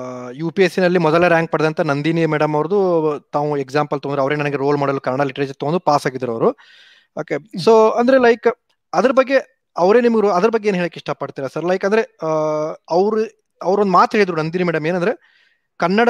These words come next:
Speaker 1: ಸಾಹಿತ್ಯ, ಕನ್ನಡ ಲಿಟರೇಚರ್ ತಗೊಂಡಿದ್ದಕ್ಕೆ ನನ್ನ, ನನ್ನ ಲೈಫಲ್ಲಿ ತುಂಬಾ, ನನ್ನ ಲೈಫ್ ಸ್ಟೈಲ್ ತುಂಬಾ ಚೇಂಜ್ ಆಯ್ತು" ಅಂತ. ಓಕೆ, so ಅದು ನಿಜಾನ? ಲೈಕ್, ಕನ್ನಡ ಲಿಟರೇಚರ್ ಓದೋದ್ರಿಂದ ಅಷ್ಟೊಂದು, ಏನಂದ್ರೆ, ನಮ್ಮ ರಿಯಲ್ ಲೈಫಲ್ಲಿ ಅಷ್ಟು ಎಫೆಕ್ಟ್ ಆಗುತ್ತಾ ಅದು?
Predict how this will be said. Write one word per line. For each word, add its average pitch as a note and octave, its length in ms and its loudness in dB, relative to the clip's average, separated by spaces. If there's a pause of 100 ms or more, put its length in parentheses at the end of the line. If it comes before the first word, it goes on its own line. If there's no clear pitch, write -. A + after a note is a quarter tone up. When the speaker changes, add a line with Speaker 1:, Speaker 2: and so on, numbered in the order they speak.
(100)
Speaker 1:
ಸಾಹಿತ್ಯ, F#3+ 360 -2
ಕನ್ನಡ F3 280 -2
ಲಿಟರೇಚರ್ F#3 360 -4
ತಗೊಂಡಿದ್ದಕ್ಕೆ F3+ 480 -4
ನನ್ನ, F3+ 320 -4
ನನ್ನ F#3 200 -2
ಲೈಫಲ್ಲಿ G#3+ 460 0
ತುಂಬಾ, G3 300 -4
ನನ್ನ G3 120 -2
ಲೈಫ್ F3+ 160 2
ಸ್ಟೈಲ್ G#3 200 -2
ತುಂಬಾ G3 260 0
ಚೇಂಜ್ F#3+ 300 0
ಆಯ್ತು" D#3+ 220 -2
ಅಂತ. C3 160 -10 (440)
ಓಕೆ, D3 420 -10 (260)
so G3+ 60 -2 (200)
ಅದು A#3 140 0
ನಿಜಾನ? A#3 400 4
ಲೈಕ್, A3+ 400 0
ಕನ್ನಡ F#3+ 300 0
ಲಿಟರೇಚರ್ A3 460 -4
ಓದೋದ್ರಿಂದ G#3 420 -2
ಅಷ್ಟೊಂದು, A#3+ 600 -2
ಏನಂದ್ರೆ, A3 240 -2
ನಮ್ಮ G3+ 500 -4
ರಿಯಲ್ F3+ 360 -2 (280)
ಲೈಫಲ್ಲಿ F3 380 -4
ಅಷ್ಟು E3 180 -6
ಎಫೆಕ್ಟ್ D#3 300 -4
ಆಗುತ್ತಾ E3 300 0
ಅದು? D#3 220 -2